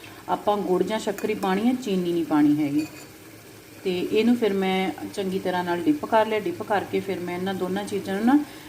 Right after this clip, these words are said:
ਮੈਸ਼ ਕਰਕੇ ਏਦਾਂ ਹੱਥਾਂ ਨਾਲ ਤੇ ਪੌਣੀ ਨਾਲ ਮੈਂ ਇਹਨਾਂ ਨੂੰ ਛਾਣ ਲਿਆ। ਚੰਗੀ ਤਰ੍ਹਾਂ ਨਾਲ ਆਪਾਂ ਮਸਾਲੇ ਨੂੰ ਭੁੰਨ ਲਾਂਗੇ।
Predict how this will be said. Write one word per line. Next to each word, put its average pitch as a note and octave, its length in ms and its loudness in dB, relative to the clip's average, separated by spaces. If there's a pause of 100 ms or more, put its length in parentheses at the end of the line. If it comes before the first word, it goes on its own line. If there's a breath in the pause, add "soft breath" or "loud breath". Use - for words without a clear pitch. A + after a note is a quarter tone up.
(120)
ਮੈਸ਼ F#3 360 2
ਕਰਕੇ F#3+ 340 -2
ਏਦਾਂ F#3 240 0
ਹੱਥਾਂ F#3+ 300 -2
ਨਾਲ A#3+ 240 2 (280)
ਤੇ G3+ 60 0
ਪੌਣੀ G3 340 2
ਨਾਲ F3+ 180 2
ਮੈਂ F#3 80 0
ਇਹਨਾਂ F#3 160 0
ਨੂੰ A3 80 -4
ਛਾਣ D3 380 2
ਲਿਆ। C3 160 -4 (1800)
ਚੰਗੀ A#3+ 260 0
ਤਰ੍ਹਾਂ G3+ 260 2
ਨਾਲ F3+ 180 -2
ਆਪਾਂ F3 200 -2
ਮਸਾਲੇ D#3 480 0
ਨੂੰ E3 120 -2
ਭੁੰਨ G3+ 300 -6
ਲਾਂਗੇ। E3+ 320 0